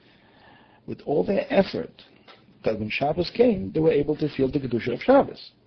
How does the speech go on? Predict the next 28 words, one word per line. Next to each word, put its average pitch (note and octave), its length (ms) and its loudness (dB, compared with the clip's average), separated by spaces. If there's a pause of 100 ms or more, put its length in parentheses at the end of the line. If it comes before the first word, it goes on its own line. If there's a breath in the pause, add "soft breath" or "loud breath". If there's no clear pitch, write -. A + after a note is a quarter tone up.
(360 soft breath)
'Cause D3+ 140 0
you F3 80 0
can G3+ 140 6
only B3 280 4
feel F3+ 180 2
the D#3 120 -4
Kedusha D#3+ 300 0
of D#3 100 -6
Shabbos D#3+ 540 -2 (580 soft breath)
if C#3 240 4 (420)
the - 100 -6
entire C#3 400 2
week - 520 -2 (460 soft breath)
you D3+ 100 -4
serve F#3+ 300 0
Hashem F3+ 580 0 (960 soft breath)
with - 120 -8
the C3 80 -4
highest, G#3+ 580 0
the D#3 120 -4
utmost G3+ 840 0
way E3+ 300 4
you D#3 180 -4
can D3 340 -4 (100)
serve C3 220 2
Hashem. A2 340 -6 (2250 soft breath)
So C3+ 180 -4
they A#3 260 4